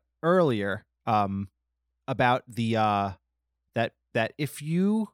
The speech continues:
don't like something, uh, you, you don't necessarily have to compete with it. You can just complain about it. You can complain it out of existence, which is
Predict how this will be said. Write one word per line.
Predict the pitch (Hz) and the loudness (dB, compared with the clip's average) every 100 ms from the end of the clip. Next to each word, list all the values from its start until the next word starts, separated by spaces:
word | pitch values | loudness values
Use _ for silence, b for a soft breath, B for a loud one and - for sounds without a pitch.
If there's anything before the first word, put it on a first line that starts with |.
| _ _ | _ _
don't | 147 151 | -2 0
like | 139 139 | -2 -2
something, | - 151 170 165 156 _ _ _ _ _ - | -4 -2 -2 -4 -6 _ _ _ _ _ -4
uh, | 117 | -2
you, | 110 113 143 156 | 0 0 0 0
you | 160 | 0
don't | 208 | 0
necessarily | 196 156 151 175 151 123 | 0 -4 -2 0 0 0
have | 139 | -2
to | - | -4
compete | - 107 - - 139 | -6 -6 -6 -4 -4
with | 101 98 | -4 -6
it. | 92 - - | -6 -6 -8
You | 104 | -8
can | 113 104 | -6 -2
just | 113 - - - | -2 -4 -14 -10
complain | 110 - - 117 110 | -8 -6 -4 -2 -2
about | 92 90 80 | -2 -2 -4
it. | - | -6
You | 117 | -8
can | 117 | -8
complain | 104 101 - 120 | -8 -8 -4 -4
it | 110 | -2
out | 104 98 | -2 -2
of | 95 | -4
existence, | 87 113 - 90 - | -4 -4 -6 -10 -8
which | 104 - | -6 -4
is | 107 101 | -4 -4